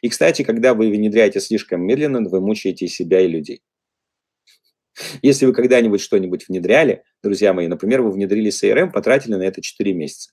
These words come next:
А теперь просто представьте себе, что было бы, если бы вы то же самое делали двенадцать месяцев. Я могу сказать, что это внедрение было бы намного более трудоёмким,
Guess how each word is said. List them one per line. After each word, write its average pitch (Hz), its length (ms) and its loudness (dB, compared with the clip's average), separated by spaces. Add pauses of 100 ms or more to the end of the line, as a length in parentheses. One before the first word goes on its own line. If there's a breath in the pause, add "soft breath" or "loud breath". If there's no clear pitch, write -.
(340 soft breath)
А - 80 -2
теперь 127 220 2
просто 117 260 2
представьте 135 480 0
себе, 95 380 0 (240 soft breath)
что - 220 2
было 151 220 4
бы, 117 100 2
если 107 200 0
бы 110 100 -2
вы 127 100 6
то 120 160 0
же 110 100 2
самое 151 340 0
делали 113 300 0
двенадцать 110 640 -4
месяцев. - 400 -14
Я 107 100 -2
могу 113 160 -2
сказать, 139 300 0
что - 100 -4
это 104 160 2
внедрение 104 480 0
было 98 160 4
бы 98 120 -4
намного 113 360 0
более 110 260 2
трудоёмким, 110 720 -2